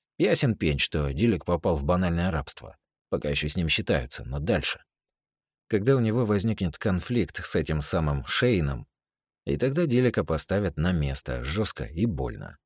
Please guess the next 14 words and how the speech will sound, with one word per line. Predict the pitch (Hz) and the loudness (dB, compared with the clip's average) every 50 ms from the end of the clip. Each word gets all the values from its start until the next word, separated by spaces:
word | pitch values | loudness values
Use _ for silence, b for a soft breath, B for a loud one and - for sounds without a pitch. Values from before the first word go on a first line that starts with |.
| _ _ _ _ _ _ _ _ _ _ _ _ - | _ _ _ _ _ _ _ _ _ _ _ _ -4
И | - 71 78 | -2 0 0
вот | 80 104 139 - | 0 0 -2 -2
тогда | 139 127 117 113 151 151 143 | -4 -4 -2 0 0 2 2
уже | 135 117 92 117 135 | 2 0 0 0 2
он | 139 127 117 110 | 2 2 2 2
осознает, | 107 98 - - 98 87 73 78 90 98 107 104 92 - | 0 0 0 0 0 0 0 0 0 2 2 0 0 -2
как | - 87 78 - | -4 -4 -6 -4
попал. | - 76 71 71 - 67 62 60 - - - - | -2 -4 -4 -2 -4 -6 -6 -6 -6 -8 -10 -8
Останется | - 64 71 - - 92 90 82 76 - | -6 -4 -2 0 2 2 2 0 0 0
либо | 82 80 80 67 71 | 0 0 0 -2 -4
принять | - - 87 90 90 90 85 76 | -4 -2 0 0 2 0 0 -2
судьбу | - - 92 92 113 135 160 151 - - _ _ _ - | -2 -4 -4 -2 0 0 0 0 -2 -4 _ _ _ 0
раба-автомеханика, | 151 139 139 131 135 131 120 - - 113 107 113 101 - 113 98 101 98 87 - 101 92 87 80 - | 2 4 6 6 6 6 4 4 2 0 0 0 2 2 2 4 4 2 0 0 0 -2 -2 -2 -4
либо... | - - 165 - 214 - - - - - | -4 -2 -2 -2 -2 -2 -2 -4 -4 -8